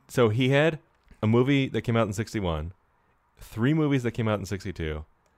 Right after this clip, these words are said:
and two movies that came out in sixty-four. I mean, and two movies that came out in sixty-six. So it's like,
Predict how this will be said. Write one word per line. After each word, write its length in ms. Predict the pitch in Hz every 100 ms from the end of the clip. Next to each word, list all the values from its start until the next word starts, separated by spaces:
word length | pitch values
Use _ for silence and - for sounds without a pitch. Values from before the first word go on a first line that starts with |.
| _ -
and 100 | 92
two 120 | 107
movies 260 | 113 110 104
that 80 | 95
came 120 | 98
out 60 | 90
in 60 |
sixty-four. 500 | 87 90 80 80 73 - _ _ _ _
I 60 | -
mean, 280 | 101 95 - _ _ - - _ -
and 180 | 147 143
two 80 | 127
movies 220 | 113 104
that 60 | 92
came 100 | 101
out 60 |
in 60 | 87
sixty-six. 500 | 95 82 76 104 -
So 320 | - 101 90 -
it's 200 | 107 113
like, 180 | 98